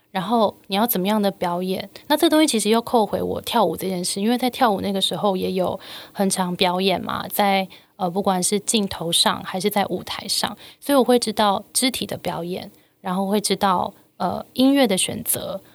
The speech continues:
然后自己的造型的搭配啊、颜色啊，这些就是在画面上面都会再更有掌握性一点。所以其实这些东西在我成为广告导演这件事情的时候都帮到很多，然后再到现到创业，其实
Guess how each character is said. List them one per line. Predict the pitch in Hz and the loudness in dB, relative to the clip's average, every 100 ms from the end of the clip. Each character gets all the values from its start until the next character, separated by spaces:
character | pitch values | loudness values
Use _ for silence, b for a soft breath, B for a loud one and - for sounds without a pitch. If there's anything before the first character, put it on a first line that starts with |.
| b | b
然 | 185 | -2
后 | 196 | -2
自 | 208 240 | 0 -4
己 | - | -4
的 | - | -2
造 | - 247 | 2 2
型 | 220 180 | 2 -2
的 | 175 | -6
搭 | - 165 170 | -6 -6 -6
配 | - 196 | -2 -2
啊、 | - 73 | -2 -2
颜 | 190 170 | -2 0
色 | 185 - 208 | 0 2 2
啊， | - - | 2 -4
这 | 185 | -6
些 | 190 196 | -2 -2
就 | 214 | 0
是 | 214 | 0
在 | 220 | 0
画 | 214 247 | 2 2
面 | 226 214 | 4 2
上 | 202 208 | 2 0
面 | 196 190 | 0 0
都 | 185 | -2
会 | 190 | -2
再 | 180 190 | -2 -4
更 | - 214 185 208 214 B _ | -2 -2 -2 -4 -12 B _
有 | 190 175 175 | -4 -4 -2
掌 | 147 185 | -4 0
握 | 202 202 | 0 0
性 | - 196 | 0 -2
一 | 185 | -2
点。 | 185 196 196 | -4 -8 0
所 | 254 | 2
以 | |
其 | 240 | 4
实 | 233 | 2
这 | 240 262 | 2 2
些 | 269 | 2
东 | 247 240 | 2 2
西 | 226 | 0
在 | 214 233 | 0 2
我 | 208 196 | 2 2
成 | 180 185 | 0 0
为 | 180 175 175 | 0 -2 -2
广 | 185 180 | 0 2
告 | |
导 | 190 185 | 2 0
演 | 170 | -2
这 | 185 | -4
件 | 180 | -6
事 | 175 | -6
情 | 185 226 233 - - | -6 -8 -10 -14 -8
的 | |
时 | 185 - | -6 -4
候 | 185 175 | -4 -4
都 | 185 180 | -4 -4
帮 | 175 170 | -4 -4
到 | 175 | -6
很 | 156 233 | -8 -12
多， | 226 - 202 b b | -14 -14 -14 b b
然 | 196 | -4
后 | 190 | 0
再 | 226 | 2
到 | 220 | 2
现 | 202 202 | 2 0
到 | 185 185 | -2 -2
创 | - 196 208 | -2 -4 -4
业， | 220 226 | -6 -8
其 | - 196 | -4 -2
实 | 202 | 0